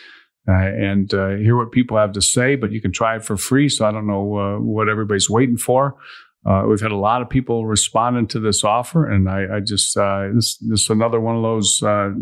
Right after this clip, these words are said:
deals that I feel strongly about. I like to help people, and this is a way I can do it.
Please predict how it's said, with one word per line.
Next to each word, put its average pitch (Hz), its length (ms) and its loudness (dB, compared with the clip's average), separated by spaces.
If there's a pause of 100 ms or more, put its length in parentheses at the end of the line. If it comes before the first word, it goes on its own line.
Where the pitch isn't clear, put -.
(100)
deals 113 320 2
that 107 80 0
I 101 100 2
feel 107 160 -4
strongly 120 440 0
about. 113 220 2
I 117 60 0
like 104 220 -2
to 92 80 -6
help 117 220 0
people, 123 340 0
and 101 100 6
this 107 180 0
is 98 120 -4
a 101 80 -2
way 107 180 2
I 95 60 -2
can 92 220 -6
do 120 200 4
it. 143 140 -2